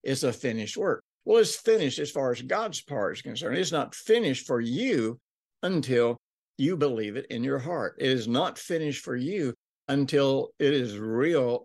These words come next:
for you and you are experiencing it because you have faith. You believe the truth about it. And in faith, you always commit yourself to something.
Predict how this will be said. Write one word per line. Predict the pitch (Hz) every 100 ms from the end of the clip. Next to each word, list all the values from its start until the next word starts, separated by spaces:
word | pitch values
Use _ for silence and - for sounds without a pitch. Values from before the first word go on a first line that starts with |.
| _ - -
for | 131 123
you | 117 107 113 -
and | 123
you | 127
are | 113
experiencing | - - - 151 170 143 - -
it | - - _ -
because | 131 127 120 104
you | 117 135
have | 123 123 127
faith. | - 156 117 -
You | 113 120
believe | 123 135 139 131 113 123 -
the | 127 131
truth | - 139 131 131
about | 113 107 120
it. | - _ _ -
And | 127 120 113 _
in | 151 147 185
faith, | 135 135 113 135
you | 127 127
always | - 113 120 123 127 120
commit | - - 113 120 120 117
yourself | 104 - 107 101 - -
to | 147
something. | 127 110 90 127